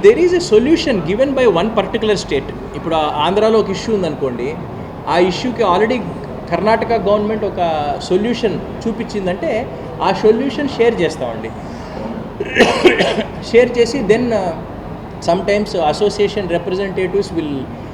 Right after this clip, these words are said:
meet the government bodies and then, uh, they will explain, uh, what is the solution, uh, present in, uh, another state. So అట్లా we try to work with the governments for smooth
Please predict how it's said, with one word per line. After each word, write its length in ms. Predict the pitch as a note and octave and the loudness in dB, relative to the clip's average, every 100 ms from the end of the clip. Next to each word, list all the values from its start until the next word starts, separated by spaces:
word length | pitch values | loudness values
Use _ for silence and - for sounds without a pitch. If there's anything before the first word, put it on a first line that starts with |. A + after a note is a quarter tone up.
| - - C#3+ | -12 -6 2
meet 140 | F#3+ F3 | 2 4
the 80 | F#3+ C#3+ | 2 2
government 340 | C#3 E3+ F3 E3+ C#3+ | 2 2 2 2 2
bodies 280 | C3+ B2+ - - - - - | 2 -2 -8 -10 -10 -12 -6
and 120 | D#3 D#3 | -6 -2
then, 120 | E3 G3 | -2 0
uh, 140 | E3+ D3 C#3+ | -2 -2 2
they 80 | F3 | 2
will 120 | E3+ C#3 | 4 2
explain, 320 | - F3+ D3+ | 0 0 0
uh, 680 | - - - - D3 C#3+ C#3+ C#3+ | -2 -10 -12 -6 -4 -2 2 2
what 140 | E3 F3+ | 4 2
is 40 | F3 | 0
the 60 | F3+ E3 | -2 -2
solution, 420 | D#3+ E3+ E3+ E3 | 0 0 0 -4
uh, 140 | D#3 C3 | -4 -4
present 300 | C#3+ D3 F3 E3 | -4 -2 -2 -4
in, 60 | D3 | -4
uh, 600 | C#3 B2 - - - - | -4 -6 -8 -10 -10 -6
another 240 | C3+ D#3 D#3 - | -4 -2 -4 -2
state. 220 | B2 A2 - - | -4 -4 -10 -2
So 60 | |
అట్లా 340 | F3 D#3 - A3 F#3 - - - - - | 2 2 2 2 2 -2 -8 -10 -10 -4
we 60 | D#3+ | -2
try 220 | E3+ F#3 G3 | 2 2 4
to 40 | G3 E3 C#3+ | 4 4 4
work 140 | G#3 A3 | 2 2
with 80 | G3+ | 0
the 120 | F3+ D#3+ | 0 2
governments 380 | E3 F3+ G#3 G#3+ | 0 0 -2 -4
for 100 | G#3+ A3 G#3 | -4 -4 -2
smooth 200 | A3 | -2